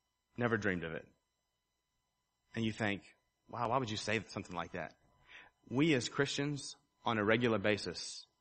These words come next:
go and watch movies, and we approve of the very same sorts of things happening. But it's Hollywood actors doing those acts, and we think that it's normal. We'll go to the Red Box, we'll go to the movie rental store,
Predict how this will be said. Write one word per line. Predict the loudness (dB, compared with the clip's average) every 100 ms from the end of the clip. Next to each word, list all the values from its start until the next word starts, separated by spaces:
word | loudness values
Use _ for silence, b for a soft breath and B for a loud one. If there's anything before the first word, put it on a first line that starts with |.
| b b b
go | 4 6 8
and | 6 4
watch | 4 4
movies, | 2 2 2 0 -2 -8 -14 _ _ _ _ _ _ _ _
and | -2 4
we | 6
approve | 6 4 4 6 4 2
of | 0
the | 0
very | 4 6 6
same | 4 0 0
sorts | 0 -2 -2
of | -4
things | -4 -2
happening. | -2 -2 -6 -10 -14 _ _ _ _ _ _ _ _ _
But | 2
it's | 2 6
Hollywood | 6 8 4 6
actors | 6 6 2 -4 0
doing | 0 0 0
those | -2 0
acts, | -2 -2 -6 -6
and | -2
we | -2
think | -2 -2
that | -2
it's | -2 -4
normal. | -4 -4 -6 -10 _ _ _ _ _ b b b 2
We'll | 4
go | 8 6
to | 6 4
the |
Red | 8 8 8
Box, | 6 4 -2
we'll | 0
go | 4 4
to | 4
the | 0
movie | 2 4 4 2 -4 _ _ 0
rental | 2 2
store, | 0 2 2 2